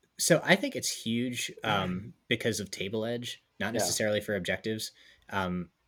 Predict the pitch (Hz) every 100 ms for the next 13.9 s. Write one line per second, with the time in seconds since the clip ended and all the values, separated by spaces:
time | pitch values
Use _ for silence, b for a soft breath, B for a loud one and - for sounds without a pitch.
0 | - - 127 113 113 120 117 107 104 101
1 | - 104 101 92 92 104 104 95 101 95
2 | 95 95 92 87 - - 101 92 87 87
3 | 98 92 98 95 95 95 98 92 90 92
4 | 90 92 85 b b b - 110 104 110
5 | 120 131 117 107 117 113 98 104 104 90
6 | 104 101 101 101 85 87 87 101 101 92
7 | 92 90 92 90 90 - - 90 90 90
8 | - 95 90 92 92 107 98 92 90 87
9 | 90 87 - 95 98 - 98 95 92 101
10 | 90 87 85 90 87 87 85 87 92 -
11 | 85 82 82 - 110 113 - - 190 156
12 | 127 104 92 95 - - 110 98 95 117
13 | 120 - 110 101 - 92 95 95 92